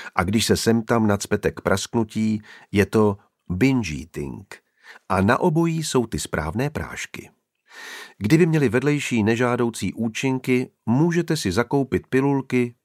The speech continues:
proti práškům. Ve Švýcarsku se chystá vstoupit mezi choroby gelotofobie, což bude obava narcistů z posměchu.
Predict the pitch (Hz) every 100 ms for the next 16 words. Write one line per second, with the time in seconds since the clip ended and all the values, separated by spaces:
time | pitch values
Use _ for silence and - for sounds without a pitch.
0 | _ 107 110 - 104 - 76 65 - -
1 | - - 98 - _ _ _ _ _ -
2 | - - - - - _ - 139 - 156
3 | 151 135 - 107 104 120 - 113 101 -
4 | 117 110 110 107 98 87 110 107 98 107
5 | - - 87 123 104 78 76 76 71 76
6 | 71 71 - - _ _ - 143 120 131
7 | 123 - 110 127 117 98 92 104 - 113
8 | - - 113 110 107 - - - 87 -
9 | 76 - - - -